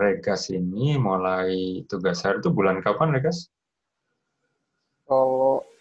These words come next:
Speaker 2: saya mulai riset yang ini mulainya April.
Speaker 1: April, oke. April itu kita sudah dalam kondisi pandemi kalau nggak salah ya. Kita sudah
Speaker 2: Iya.
Speaker 1: lockdown.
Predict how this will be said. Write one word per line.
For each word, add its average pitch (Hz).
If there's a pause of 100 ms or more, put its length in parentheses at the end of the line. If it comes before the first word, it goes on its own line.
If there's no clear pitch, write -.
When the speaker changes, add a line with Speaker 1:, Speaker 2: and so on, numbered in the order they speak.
(300)
Speaker 2:
saya 135
mulai 131 (640)
riset 139
yang 131
ini 127
mulainya 131 (640)
April. 131 (720)
Speaker 1:
April, 120 (160)
oke. 92
April 95
itu -
kita 101
sudah 98
dalam 90
kondisi 92 (400)
pandemi 95
kalau 87
nggak 87
salah 87
ya. -
Kita -
sudah 90
Speaker 2:
Iya. 85
Speaker 1:
lockdown. 87